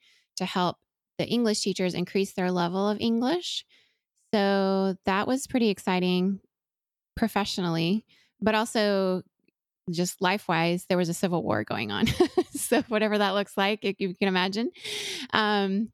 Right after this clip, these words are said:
it was pretty intense, uh, early on with the Civil War, although I lived in Banda Aceh, and that part was a little more protected during the day. So the way the Civil War worked during that time in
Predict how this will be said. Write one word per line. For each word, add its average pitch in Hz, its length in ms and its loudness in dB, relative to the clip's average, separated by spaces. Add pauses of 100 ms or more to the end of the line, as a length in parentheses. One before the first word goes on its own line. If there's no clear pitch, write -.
(140)
it 202 100 2
was 214 160 2
pretty 226 260 2
intense, 220 840 0 (160)
uh, 208 200 2
early 208 280 2
on 202 340 2
with 196 140 0
the 185 100 0
Civil 196 360 2
War, 190 380 2
although 185 220 2
I 185 140 2
lived 185 160 0
in 190 120 2
Banda 180 320 0
Aceh, 170 280 -2
and 185 400 2
that 190 180 -2
part 185 400 0
was 190 160 0
a 196 80 0
little 185 240 2
more 202 180 2
protected 262 580 -4
during 202 280 2
the 175 80 -2
day. 185 300 0
So 190 240 0
the 180 160 2
way 185 180 4
the 180 100 0
Civil 185 280 0
War 175 180 2
worked 170 260 0
during 185 200 2
that 170 180 -2
time 165 300 0
in 165 180 0